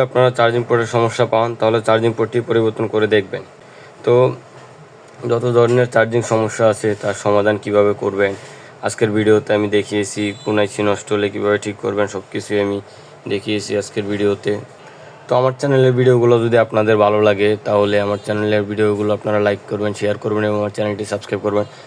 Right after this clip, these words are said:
আর যারা TikTok থেকে আমার চ্যানেলের ভিডিওগুলো দেখেন, তারা YouTube-এ আমার চ্যানেলটা সার্চ করে একটি সাবস্ক্রাইব করে দিবেন। আপনারা যদি আমার চ্যানেলটি সাবস্ক্রাইব করেন, আমার ভিডিওগুলো লাইক করেন, তাহলে আমি ভিডিও করার উৎসাহ পাবো। এবং আপনারা কী বিষয় নিয়ে ভিডিও চান, তা আমাকে কমেন্ট করে বলবেন, আমি ভিডিও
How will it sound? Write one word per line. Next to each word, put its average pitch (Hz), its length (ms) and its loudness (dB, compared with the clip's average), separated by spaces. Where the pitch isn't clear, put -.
আর - 120 -4
যারা 113 220 4
TikTok 110 260 -2
থেকে 107 140 -2
আমার 107 160 2
চ্যানেলের 107 340 0
ভিডিওগুলো 104 360 0
দেখেন, 104 260 0
তারা 101 180 -2
YouTube-এ 104 400 -2
আমার 104 160 -2
চ্যানেলটা 104 360 -4
সার্চ 104 140 -2
করে 104 160 0
একটি - 240 -8
সাবস্ক্রাইব 104 400 -2
করে 104 200 0
দিবেন। 104 220 0
আপনারা 110 280 -4
যদি 110 180 -2
আমার 110 140 -2
চ্যানেলটি 107 340 -4
সাবস্ক্রাইব 104 360 -6
করেন, 107 200 -2
আমার 107 180 -2
ভিডিওগুলো 104 340 -2
লাইক 101 200 -4
করেন, 104 240 -6
তাহলে 113 240 -6
আমি 110 100 -4
ভিডিও 110 240 -2
করার 107 220 -2
উৎসাহ 110 200 -2
পাবো। 104 160 -2
এবং 113 180 -6
আপনারা 110 300 0
কী 113 80 -8
বিষয় 107 240 0
নিয়ে 107 180 2
ভিডিও 107 180 0
চান, 104 160 0
তা 104 100 0
আমাকে 104 200 -4
কমেন্ট 107 260 -2
করে 107 120 0
বলবেন, 104 240 0
আমি 101 120 -2
ভিডিও 104 180 -2